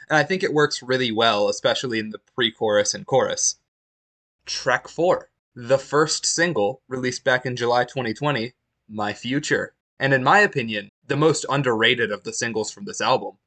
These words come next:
I didn't hear this on the radio once, but it's absolutely one of my favorites.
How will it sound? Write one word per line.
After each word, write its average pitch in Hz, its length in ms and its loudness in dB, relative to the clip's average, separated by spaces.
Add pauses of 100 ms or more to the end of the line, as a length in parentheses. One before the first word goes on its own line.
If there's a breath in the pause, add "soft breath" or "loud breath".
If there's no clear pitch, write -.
(180)
I 143 120 4
didn't 160 220 2
hear 135 160 2
this 120 160 -4
on 123 120 -2
the 113 100 -2
radio 113 500 2 (240)
once, 113 520 0 (160)
but 127 120 2
it's 117 180 -6
absolutely 120 920 -2 (100)
one 110 200 -4
of 101 80 -6
my 101 120 0
favorites. - 580 -2